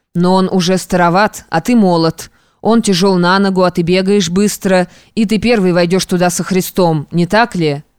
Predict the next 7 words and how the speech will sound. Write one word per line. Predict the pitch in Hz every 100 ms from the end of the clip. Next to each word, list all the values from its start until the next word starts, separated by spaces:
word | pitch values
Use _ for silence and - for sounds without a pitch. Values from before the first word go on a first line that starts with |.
| _ _ _ _ _ -
"Да, | 180 180
я | 160 170
не | 175
оставлю | 180 - 233 190 165
Иисуса", — | 165 - 170 165
согласился | - 170 170 - 170 - 165
Иоанн. | 175 165 165 156 147